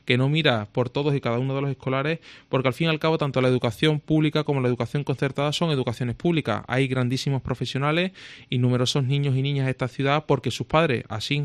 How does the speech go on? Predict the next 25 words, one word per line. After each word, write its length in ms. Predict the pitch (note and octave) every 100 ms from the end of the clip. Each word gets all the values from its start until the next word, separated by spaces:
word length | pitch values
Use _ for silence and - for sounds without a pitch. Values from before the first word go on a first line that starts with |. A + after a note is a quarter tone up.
| -
evidentemente 720 | A#2 A#2+ B2 B2+ C3+ A2+ G#2+
está 180 | - A#2
recogida 440 | C3 B2+ A#2+ B2+
la 80 | B2
Constitución, 560 | B2+ - B2+ - D3 C#3
tienen 240 | D3 D3
el 120 | C3+
derecho 320 | A#2+ C#3 -
de 80 | C#3
la 80 | A#2
libre 360 | B2 C3 C3 - - - - - -
elección 640 | C3 A#2+ D3 C#3+ D3+ D3+
de 300 | C3 B2 A#2
los 120 | A#2
centros, 300 | - E3 C#3
y 20 | B2
lo 120 | A#2+
que 60 |
hay 60 | B2+
que 120 | D3
construir 500 | D3 - C#3+ D#3 F#3+ - - -
son 400 | - C3+ D3 D#3+
en 160 | - B2+
valores, 600 | A2+ C3+ D#3+ F3 F#3 -
son 320 | - C#3 C#3+